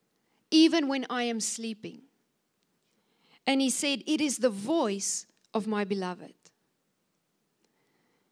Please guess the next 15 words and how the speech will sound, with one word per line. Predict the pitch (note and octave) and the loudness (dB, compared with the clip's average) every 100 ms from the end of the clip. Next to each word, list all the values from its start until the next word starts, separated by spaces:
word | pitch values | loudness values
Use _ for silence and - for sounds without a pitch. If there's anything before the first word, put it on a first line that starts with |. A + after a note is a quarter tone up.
| _ _ _ | _ _ _
So | - C#4 | -4 -4
God | G#3+ D#4 F4+ F4+ | -2 0 0 -2
can | E4 | -4
speak | C#4 - D#4+ D#4+ - | -2 -2 0 0 0
to | D4 | -8
us | B3 B3+ | -6 -8
and | B3 A3+ | -4 -2
minister | B3 C4+ - A#3+ | 0 0 -2 -4
to | G#3 | -4
us | A#3 - | -6 -4
even | B3 B3 | -2 0
when | A#3 A3+ | 0 0
we | A3+ | -2
are | G#3+ | -2
sleeping. | G#3 - A3 G#3 G#3 | -4 -4 -6 -8 -10